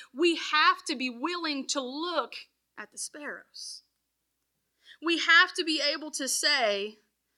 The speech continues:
that if God is watching over us, we have to be watching over them.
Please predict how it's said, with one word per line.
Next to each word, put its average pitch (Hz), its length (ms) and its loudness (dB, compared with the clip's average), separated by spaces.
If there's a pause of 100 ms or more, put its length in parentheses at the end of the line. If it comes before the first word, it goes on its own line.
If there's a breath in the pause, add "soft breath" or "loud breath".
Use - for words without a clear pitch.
(280)
that 247 100 0
if 233 100 -14
God 285 220 4
is 262 120 -2
watching 277 400 -2
over 233 360 -2
us, - 680 -2 (840)
we 277 180 -6
have 240 220 -6
to 214 60 -16
be 190 120 -16
watching 196 400 -8
over 160 200 -18
them. 214 240 -16